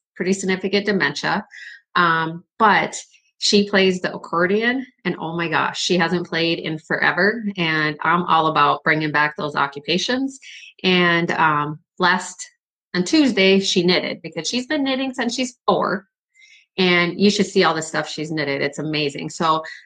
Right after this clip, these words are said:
I'm trying to get her to knit the little baby calves for the nicu in town. But today I found out she played accordion, so she got it out, and oh my gosh, I wish I could have videoed it and shared it with you guys 'cause it was amazing.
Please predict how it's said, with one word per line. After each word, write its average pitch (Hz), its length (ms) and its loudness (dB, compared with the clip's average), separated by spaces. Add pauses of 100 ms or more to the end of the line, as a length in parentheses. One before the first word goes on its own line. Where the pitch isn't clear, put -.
(200)
I'm 175 200 0
trying 214 260 4
to 214 60 6
get 190 140 4
her 180 120 4
to 175 120 -4
knit 170 380 0 (160)
the 165 100 -2
little 156 240 -2
baby 156 300 -2
calves 180 340 -2
for 165 140 -4
the 151 100 -2
nicu 151 380 -2
in 180 160 0
town. 208 360 2 (520)
But - 120 -4
today 226 340 2
I 185 40 2
found 165 300 -2
out 160 180 0
she 156 60 -2
played 151 260 0
accordion, 220 680 2
so - 160 2
she 190 260 2
got 185 220 2
it 196 100 4
out, 175 360 4
and 175 80 -2
oh 170 180 -2
my 160 120 0
gosh, 160 400 -2 (300)
I 165 60 -2
wish 185 220 0
I 170 60 -2
could 165 200 -4
have 147 100 -4
videoed 175 480 2
it 202 240 4
and 170 160 -4
shared 160 260 -2
it 151 100 -4
with 151 160 -8
you 147 120 -8
guys - 340 -4
'cause 170 160 -6
it 165 100 -2
was 165 140 -8
amazing. 151 420 -6